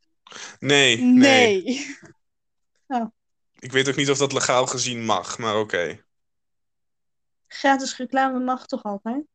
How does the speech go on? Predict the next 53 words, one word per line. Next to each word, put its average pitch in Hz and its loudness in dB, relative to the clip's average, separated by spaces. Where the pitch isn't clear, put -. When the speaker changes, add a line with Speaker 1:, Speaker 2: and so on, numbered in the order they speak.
Speaker 3:
Dat 226 -12
is - -14
altijd 214 -14
leuk. 240 -6
Speaker 1:
Ja, 123 4
maar 117 -2
dan 113 -2
heb 120 -4
je 127 -4
weer 113 0
kans 117 0
dat 113 -6
de, 117 -8
de, - -6
de 107 0
supermarkt 113 -2
in 104 -6
kwestie 113 -2
het 101 -6
daar 104 2
weer 104 -4
niet 113 -8
mee 101 -2
eens 95 -6
is. 143 -4
En 92 -6
dan 95 -8
komen 85 -8
ze - -6
daarom, 107 -2
zeg 123 -6
maar, 123 -2
dan 117 2
zijn 131 2
Speaker 3:
Oh. - 0
Speaker 1:
ze 131 -4
het 123 -4
niet 95 -2
eens 123 -2
met 117 -6
wat 113 -2
je 117 -8
gezegd - -4
hebt 87 -8
of 90 -14
zo. 80 -6
En 80 -10
dan 80 -14
krijg - -8
je 90 -8
dat 101 -6
weer. 69 -8
Speaker 2:
Lulloos. - -18